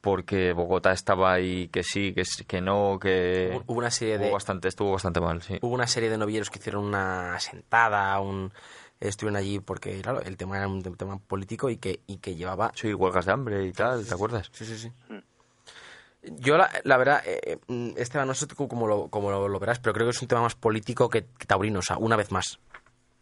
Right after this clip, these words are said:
Speaker 3: Por supuesto, sí, sí, es un tema político, desde luego, pero vamos, lo importante aquí es que ha triunfado la libertad de unos aficionados que libremente quieren ir a los toros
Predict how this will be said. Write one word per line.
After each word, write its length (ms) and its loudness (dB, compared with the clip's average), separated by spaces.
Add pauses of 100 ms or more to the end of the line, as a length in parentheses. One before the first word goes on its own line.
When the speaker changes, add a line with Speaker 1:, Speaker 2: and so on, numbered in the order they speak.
(300)
Speaker 3:
Por 160 -4
supuesto, 480 -10
sí, 240 -12
sí, 140 -12
es 100 -16
un 140 -16
tema 240 -6
político, 680 -6 (720)
desde 300 0
luego, 240 4
pero 180 2
vamos, 220 0
lo 80 -8
importante 560 -4
aquí 260 -2
es 160 -2
que 320 -6 (240)
ha 260 -4
triunfado 480 0
la 260 -2
libertad 440 -6
de 100 0
unos 200 -12
aficionados 680 -6
que 360 -12
libremente 560 -6
quieren 220 -8
ir 60 -10
a 80 -4
los 160 -6
toros 380 -6